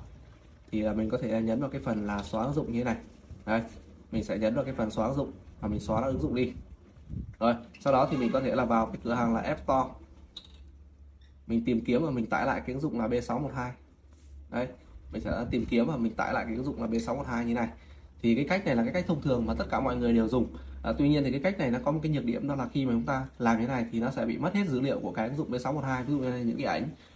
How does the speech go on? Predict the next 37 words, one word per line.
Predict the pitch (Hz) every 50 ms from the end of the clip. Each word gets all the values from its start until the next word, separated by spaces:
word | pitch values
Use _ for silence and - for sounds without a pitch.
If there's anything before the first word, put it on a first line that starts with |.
| - _
hay | - 131 127
là | 123
những | 110 101 -
cái | 120 120 120
video | 135 131 131 127
mà | 120 117 113
chúng | 117 117
ta | 151 139 123
đã | 117 110
lưu | 120 131 135 127 -
trước | - -
đó | 135 120 120 143 -
thì | 127
nó | 113 120 -
sẽ | - 113 113
bị | 117 117 120
mất | 139 170 - -
cái | 139 127
dữ | 135 127
liệu | 127 123 117 - -
trong | - 120 -
cái | - 113 113
ứng | 127 143
dụng | 156 127
này. | 123 113 117 - - - - - - - - - - - _ _ -
À, | 117 113 110
vậy | 120 107 -
thì, | 131 123 120 120
à, | 117 113 113
trong | - 135 135
video | 135 139 131 131
ngày | 131 120
hôm | 117 120
nay | 135 127 123 -
thì | 127
mình | 117 117 113
sẽ | - - 113 - 143